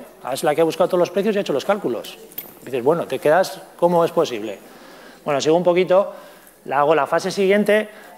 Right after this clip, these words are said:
pues claro, ya me tocaba trabajar el tema de, de semejanza y el tema de la semejanza.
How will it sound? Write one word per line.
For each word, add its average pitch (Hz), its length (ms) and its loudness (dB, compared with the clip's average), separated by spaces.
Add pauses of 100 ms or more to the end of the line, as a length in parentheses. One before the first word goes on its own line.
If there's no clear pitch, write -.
(160)
pues - 140 -12
claro, 135 180 2
ya 135 100 2
me 151 140 -2
tocaba 165 280 4
trabajar 156 480 0
el 139 140 -4
tema 151 260 -2
de, 120 540 0
de 117 80 -6
semejanza 180 1000 0
y 117 560 -4 (960)
el 240 220 -18
tema 147 200 -2
de 147 60 2
la 147 80 2
semejanza. 160 640 -2